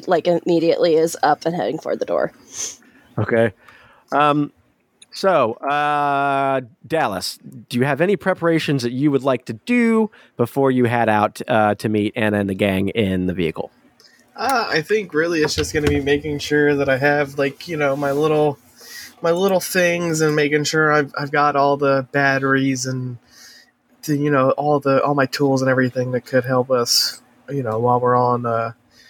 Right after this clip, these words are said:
Speaker 3: while we're on the road. You know, he, he, he wants to try and capture this monster.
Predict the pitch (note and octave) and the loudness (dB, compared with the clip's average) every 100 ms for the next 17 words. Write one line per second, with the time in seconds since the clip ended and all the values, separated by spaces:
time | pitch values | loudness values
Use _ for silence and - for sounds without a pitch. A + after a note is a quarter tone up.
0 | - - - G4 G4 E4+ A3+ F3 C#3 B2+ | -20 -20 -4 0 0 2 0 0 2 2
1 | B2+ C3+ D3 C#3+ B2 G#2+ D#2 - D3+ E3+ | 4 2 0 -2 -2 -2 -4 -6 -6 -4
2 | F3 D3+ F3+ F#3+ D3 F3 F#3 G3 - D3 | -4 -4 -4 -4 -4 -2 0 0 -2 -4
3 | - D3 C#3+ C#3+ B2 A#2+ - A#2+ A2+ - | 0 2 4 2 0 -6 -2 0 0 0
4 | C#3 C#3 C#3 D3 D3 - D#3 D#3+ D#3 | 0 0 -2 -2 -2 -2 -2 0 -2